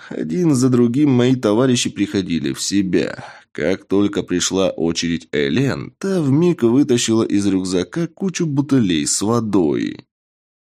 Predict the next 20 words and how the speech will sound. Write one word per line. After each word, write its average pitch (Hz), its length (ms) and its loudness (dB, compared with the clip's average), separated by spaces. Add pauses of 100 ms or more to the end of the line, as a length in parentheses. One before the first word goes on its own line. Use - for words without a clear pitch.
(160)
На 165 200 -2
остатках 120 680 0
сил 143 360 2
я 131 280 0
подполз 139 560 0
к - 80 -8
вожделенным 95 760 0
ёмкостям 135 760 -2
с 143 40 -2
живительной 90 720 0
влагой, 78 580 -4
взял 82 540 0
две 113 320 -2
и 170 300 -6
пополз 151 640 0
обратно 92 600 -2
к - 100 -12
краю 82 340 0
защищённого 80 960 -2
контура. 73 1000 -2